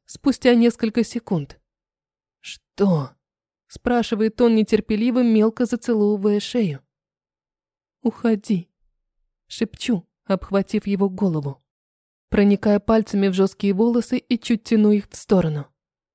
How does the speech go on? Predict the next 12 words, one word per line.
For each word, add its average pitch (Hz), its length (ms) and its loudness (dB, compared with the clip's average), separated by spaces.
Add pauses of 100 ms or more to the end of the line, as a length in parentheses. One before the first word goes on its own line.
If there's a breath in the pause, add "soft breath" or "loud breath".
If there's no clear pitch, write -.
(180)
Он 214 200 4
заглядывает 196 640 2
мне 208 280 2
в - 80 -8
глаза. 190 460 -2 (1000)
«А 165 140 -4 (160)
это 226 320 -2
что - 440 -4
было?» 147 440 -8 (440)
спрашивает, 185 720 -4
увесисто 220 640 0
дыша. 190 460 -4